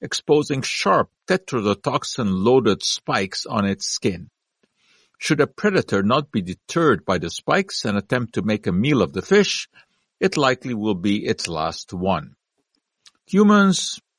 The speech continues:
are also puffer predators, since the flesh of the fish is regarded as an exotic delicacy, especially in Japan.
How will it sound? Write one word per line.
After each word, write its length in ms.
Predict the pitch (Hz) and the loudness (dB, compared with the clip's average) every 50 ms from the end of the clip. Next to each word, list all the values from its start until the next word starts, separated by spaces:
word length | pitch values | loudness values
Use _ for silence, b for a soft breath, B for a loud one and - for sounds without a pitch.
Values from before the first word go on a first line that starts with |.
| _ _ _ - | _ _ _ 0
are 160 | 147 147 147 | 2 2 2
also 540 | - - 185 196 196 160 - - - 107 90 | 0 0 0 0 0 0 0 0 0 0 0
puffer 520 | 82 _ - 117 107 - - 117 95 85 - _ - | 0 _ -2 -2 -2 -2 -2 -4 -2 -2 -4 _ -6
predators, 800 | - 98 82 87 87 - - 87 - - - - - - - _ _ _ _ _ _ _ | -4 -4 -4 -4 -8 -8 -10 -12 -10 -12 -12 -14 -14 -14 -16 _ _ _ _ _ _ _
since 280 | - - 143 135 113 - | -4 0 0 0 0 0
the 120 | 120 101 | -2 -2
flesh 380 | - - - 147 165 156 - 120 | -2 -2 0 0 0 2 2 0
of 120 | 98 90 | -2 -2
the 100 | 104 107 | -4 -6
fish 340 | - - 175 170 156 - 165 | -4 -2 -2 -2 -2 -2 -4
is 160 | 139 110 107 | -6 -4 -2
regarded 600 | 107 110 92 101 120 117 127 120 123 127 123 - - | -2 -2 0 2 2 4 4 4 2 2 0 0 -4
as 140 | 110 98 - | -6 -4 -2
an 100 | 101 98 | -2 -2
exotic 580 | 95 85 80 - 135 127 117 98 92 80 78 | -2 -4 -4 -2 0 0 2 0 0 -2 -2
delicacy, 680 | 76 131 135 143 127 - - 110 107 - - 120 110 101 | -2 0 2 2 2 2 0 0 -2 -2 -2 0 0 0
especially 580 | 95 - - - - 110 104 - - 110 95 | 0 -2 -4 -4 -4 -4 -4 -4 -4 -2 0
in 100 | 95 95 | 0 0
Japan. 560 | 87 - 92 - - - 90 85 85 - - | 0 0 -2 -4 -4 -6 -6 -6 -8 -10 -14